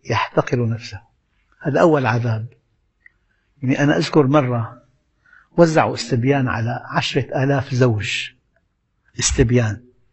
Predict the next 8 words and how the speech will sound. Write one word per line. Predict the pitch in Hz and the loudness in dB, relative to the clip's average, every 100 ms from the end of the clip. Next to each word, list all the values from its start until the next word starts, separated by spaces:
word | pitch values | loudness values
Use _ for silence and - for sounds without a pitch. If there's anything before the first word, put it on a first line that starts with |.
| _ _ _ _ _ _ _ _ _ | _ _ _ _ _ _ _ _ _
فهو | 135 196 190 175 - - - - - | 0 2 2 0 -6 -14 -20 -14 -4
يجيب | 151 202 170 | 0 4 2
عن | 131 131 | 2 -2
سؤال: | - 143 135 127 147 165 _ _ _ _ _ _ _ _ _ _ _ | -4 -2 -2 -2 -4 -10 _ _ _ _ _ _ _ _ _ _ _
"لم | 156 202 175 | 2 4 4
لا | 156 165 | 2 0
تخون | 160 - 185 165 151 | 0 -2 2 2 2
زوجتك؟" | 120 120 104 107 110 - - - | 2 0 -2 -6 -10 -16 -16 -18